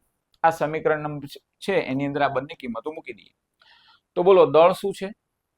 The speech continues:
ફોર બાય થ્રી પાઈ આર ક્યુબ રો. તો ફોર બાય થ્રી પાઈ આર ક્યુબ રો. બરોબર? ફરી પાછું દળ રો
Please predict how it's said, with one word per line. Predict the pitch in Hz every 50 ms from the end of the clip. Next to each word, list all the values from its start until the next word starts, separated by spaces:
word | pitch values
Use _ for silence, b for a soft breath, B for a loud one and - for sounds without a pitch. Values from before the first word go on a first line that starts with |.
| _ _ _ _ _ _ _ _ _ _ _ _ _ _ _ _ _ _ _ _ _ _ _ _ _ _ _ _
ફોર | - 160 160 160 160 156
બાય | 165 170 170 165
થ્રી | 131 - 160 170 180 185 190 - _ _ _ _ - -
પાઈ | 147 151 151 156 160 165 180 190 - _ _ _ - - 131
આર | 135 135 127 -
ક્યુબ | - 156 170 175 165 - 117 110
રો. | 120 107 95 _ _ _ _ _ _ _ _ _ _ _ _ _ _ _ _ -
તો | 147 147
ફોર | 147 - 156 156 160 165
બાય | 165 175 180 180 185 - -
થ્રી | 160 175 185 185 185 196 _ _ _ _ _ _ _ _ _ _ _ _ _ _ _ -
પાઈ | 160 160 160 165 165 170 175 180 185 185 175 _ _ _ _ _ _ _ _ _ _ _ _ _ _ _ _ _ _ _ _ _ _ _ -
આર | 147 147 147 151 147 143 - -
ક્યુબ | 165 170 175 180 180 180 180 - _ _ _ _ _ _ -
રો. | 135 127 123 110 - - - _ _ _ _ _ _ _ _ _ _ _ _ _ _ _ _ _ _ - _ _ _ -
બરોબર? | - 143 165 196 196 226 233 - _ _ _ _ _ _ _ _ _ _ _ _ _ _ _ _ _ _ _ _ _ _ _ -
ફરી | - 151 165 190
પાછું | 202 190 180 170 143 180 180
દળ | 165 165 - 247 - - - - 170 165 165
રો | 180